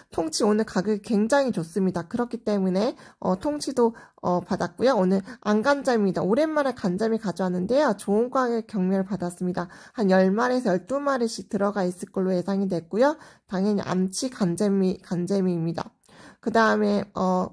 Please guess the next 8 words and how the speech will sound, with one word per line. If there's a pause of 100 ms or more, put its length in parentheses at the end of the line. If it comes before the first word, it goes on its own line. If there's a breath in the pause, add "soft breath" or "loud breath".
부세
보리굴비
국내산
추젓하고요. (320 loud breath)
국내산
육젓도
판매하고
있습니다.